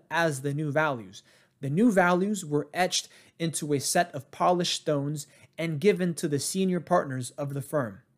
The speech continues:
However, they were not to keep the stones. They were to give away the stones to the members of their leadership team that demonstrated the values.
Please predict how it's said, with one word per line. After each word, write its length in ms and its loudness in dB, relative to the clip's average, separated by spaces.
However, 580 0
they 140 -2
were 180 2
not 240 0
to 80 -6
keep 300 -4
the 100 -6
stones. 540 -6
They 100 0
were 160 4
to 160 -2
give 280 0
away 220 4
the 160 0
stones 480 -2
to 140 -10
the 100 -2
members 420 2
of 180 -4
their 120 0
leadership 580 -2
team 380 -4
that 220 -4
demonstrated 720 2
the 60 -6
values. 560 -4